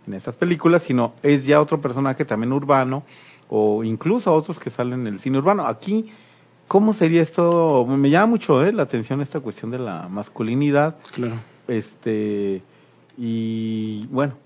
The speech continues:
Speaker 1: platícanos.
Speaker 2: Bueno, fuera, fuera del contexto religioso, los estudios de masculinidades han sido una vertiente que más o menos surge entre los años ochenta,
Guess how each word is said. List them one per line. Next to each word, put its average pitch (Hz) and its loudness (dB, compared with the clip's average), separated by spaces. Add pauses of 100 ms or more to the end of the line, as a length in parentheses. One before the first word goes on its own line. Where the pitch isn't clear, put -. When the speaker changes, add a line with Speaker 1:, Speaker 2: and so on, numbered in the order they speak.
(200)
Speaker 1:
platícanos. 117 -6 (320)
Speaker 2:
Bueno, 143 2
fuera, 196 2
fuera 196 2
del 135 2
contexto 135 0
religioso, 131 0 (140)
los 120 -6
estudios 156 0
de 131 0
masculinidades 123 0 (800)
han 143 2
sido 170 4
una 160 6
vertiente 147 2
que 120 -2
más 143 2
o 160 2
menos 147 4
surge 147 0 (180)
entre 117 -4
los 117 -4
años 143 -2
ochenta, 139 -4